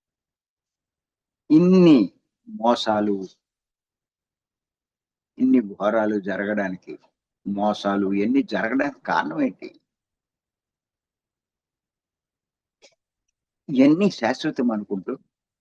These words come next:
వాటి కోసం చెయ్యకుండా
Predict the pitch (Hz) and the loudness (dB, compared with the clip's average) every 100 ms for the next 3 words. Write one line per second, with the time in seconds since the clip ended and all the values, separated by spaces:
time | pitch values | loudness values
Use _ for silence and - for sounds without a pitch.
0 | _ _ _ _ _ _ 90 110 101 123 | _ _ _ _ _ _ -6 -6 -2 -2
1 | 123 - - - _ _ _ _ _ _ | -2 -8 -18 -20 _ _ _ _ _ _
2 | _ _ _ _ _ _ _ _ _ _ | _ _ _ _ _ _ _ _ _ _
3 | _ _ _ _ _ _ _ _ _ _ | _ _ _ _ _ _ _ _ _ _
4 | _ _ _ _ _ _ _ _ _ _ | _ _ _ _ _ _ _ _ _ _
5 | - 127 127 - 120 | 4 6 6 6 2